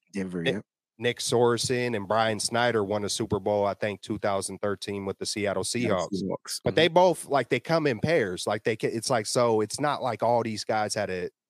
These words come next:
Speaker 2: know each other and chemistry. It's like,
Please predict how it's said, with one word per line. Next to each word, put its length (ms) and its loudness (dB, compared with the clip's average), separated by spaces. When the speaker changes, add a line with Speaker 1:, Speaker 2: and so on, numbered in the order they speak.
Speaker 2:
know 200 2
each 200 -4
other 380 0
and 260 -8
chemistry. 600 -2
It's 180 -6
like, 240 -2